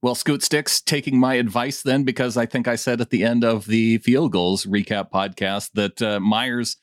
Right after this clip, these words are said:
would have been one of the guys deserving of an in, not missing any kicks after that game. So yes, I, I almost telegraphed that one. We got Slopez in the Discord, seventy-five ninety-seven.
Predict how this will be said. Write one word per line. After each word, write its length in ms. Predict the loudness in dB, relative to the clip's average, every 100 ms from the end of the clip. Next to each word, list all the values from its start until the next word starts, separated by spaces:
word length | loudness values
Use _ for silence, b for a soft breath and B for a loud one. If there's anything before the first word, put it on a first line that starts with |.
| _ _
would 140 | -2 0
have 120 | 2
been 200 | 0 2
one 140 | 2
of 100 | 2
the 100 | 0
guys 300 | 0 0 -2
deserving 640 | -2 0 2 0 0 -2 -6 _ _ -6
of 180 | -4
an 100 | -2
in, 340 | -2 -2 0 0
not 220 | 0 -2
missing 280 | -4 -4 -2
any 140 | -4
kicks 280 | -4 -6 -4
after 220 | -6 -4
that 220 | -4 -4 -4
game. 300 | -4 -4 -6
So 220 | -2 -2
yes, 360 | -2 -4 -4
I, 200 | -4 -4 -8 _ -6
I 100 | -2
almost 400 | -2 -2 -4 -2
telegraphed 560 | -2 0 0 -4 -4 -8
that 180 | -8
one. 360 | -4 -2 -2 -6 _ _ _ _ -6
We 80 |
got 180 | -4 -2
Slopez 800 | -4 -2 -2 0 -2 -2 -4 -8 -2
in 140 | -2
the 80 | 0
Discord, 640 | -2 -4 -2 0 0 -2
seventy-five 560 | -4 -2 -2 -2 -4 -2
ninety-seven. 760 | -4 -4 -4 -4 -2 -2 -4